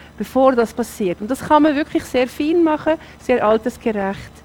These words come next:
äh, ohne sie eben zu sexualisieren. Das ist möglich. Ähm, und für das habe ich euch auch Hilfe mitgebracht. Ich habe einiges an Material mitgebracht,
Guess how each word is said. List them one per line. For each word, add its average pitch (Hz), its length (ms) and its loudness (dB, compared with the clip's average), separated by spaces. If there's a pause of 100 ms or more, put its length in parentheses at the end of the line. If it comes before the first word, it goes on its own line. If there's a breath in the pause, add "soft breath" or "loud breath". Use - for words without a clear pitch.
(280 loud breath)
äh, 202 200 -2
ohne 226 380 0
sie 214 200 -6
eben 170 240 -4
zu - 80 -20
sexualisieren. 156 920 -10
Das - 160 -14
ist - 160 -16
möglich. 185 460 -4 (600 loud breath)
Ähm, 175 380 -6 (100)
und 185 160 -8
für 202 100 -12
das 196 220 -2
habe 208 120 -4
ich - 120 -10
euch 196 180 -2
auch 175 120 -4
Hilfe 175 340 -6
mitgebracht. 180 400 -6
Ich 196 60 -12
habe 202 120 -4
einiges 277 360 -2
an 254 80 -2
Material 214 380 -2
mitgebracht, 226 540 -4